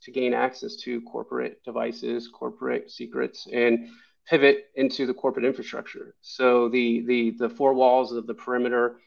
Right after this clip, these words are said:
the old moat and castle design and network security design is, is a thing of the past, right? We have our entire C-suite, high access employees, high privilege employees are, are all working from home. They're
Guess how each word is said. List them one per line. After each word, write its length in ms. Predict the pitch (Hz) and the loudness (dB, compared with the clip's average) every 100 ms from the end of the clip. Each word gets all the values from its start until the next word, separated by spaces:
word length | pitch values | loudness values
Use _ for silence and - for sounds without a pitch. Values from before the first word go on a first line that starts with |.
| _ _ | _ _
the 60 | - | -8
old 220 | 127 127 | -2 0
moat 300 | 123 131 127 - | 2 2 0 -4
and 200 | 127 120 | -8 -8
castle 680 | - 127 120 127 120 117 120 | 0 0 0 -4 -2 -2 -6
design 680 | 127 117 117 120 117 117 - 120 | -6 -2 0 2 2 -2 -4 -4
and 200 | 117 117 | 0 0
network 260 | 120 - | -2 -6
security 400 | - - 170 170 | -12 -6 -2 0
design 440 | 117 117 113 113 107 _ _ _ | 0 0 2 2 -2 _ _ _
is, 420 | 123 120 117 - - | 0 0 0 -4 -6
is 100 | 120 | -4
a 80 | |
thing 180 | 113 135 | -2 0
of 60 | 117 | 0
the 60 | |
past, 440 | 110 117 - - - _ | -2 -4 -6 -10 -20 _
right? 260 | 117 117 127 | -8 -6 -6
We 120 | 123 | -2
have 360 | 120 117 117 117 | 2 2 0 -4
our 340 | 120 117 113 | -2 0 0
entire 600 | 117 117 131 123 120 117 - _ _ _ _ | -4 -4 0 4 4 2 -2 _ _ _ _
C-suite, 760 | - - 165 - 160 151 - _ _ _ | -18 -2 -2 2 4 4 2 _ _ _
high 280 | _ 147 143 | _ 4 6
access 340 | 147 139 147 - _ - | 6 2 -6 -14 _ -14
employees, 600 | 135 143 135 131 131 127 | -12 -6 -4 0 -2 0
high 140 | 135 | -2
privilege 320 | 127 135 123 | -2 -4 -4
employees 600 | 127 120 127 123 123 117 | -6 -6 -2 0 0 -2
are, 120 | 123 | -6
are 180 | 120 120 | -2 4
all 140 | 120 123 | 4 2
working 260 | 127 127 | -2 -6
from 160 | 127 120 | -6 -2
home. 560 | 120 120 117 120 120 - | 0 2 2 0 -4 -6
They're 420 | 113 113 110 | -2 -2 -2